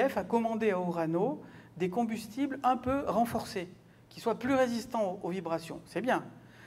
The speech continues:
Simplement, ça ne résout pas complètement le, la cause de ces vibrations. Et toute la question aujourd'hui est de savoir si l'A S N va imposer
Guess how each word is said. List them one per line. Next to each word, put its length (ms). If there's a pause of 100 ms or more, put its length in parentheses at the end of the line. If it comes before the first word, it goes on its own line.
(120)
Simplement, 400
ça 140
ne 40
résout 240
pas 160
complètement 460
le, 160
la 100
cause 380
de 80
ces 160
vibrations. 480 (340)
Et 60
toute 200
la 100
question 300
aujourd'hui 340
est 40
de 60
savoir 520 (360)
si 180
l'A 180
S 200
N 280 (280)
va 220
imposer 640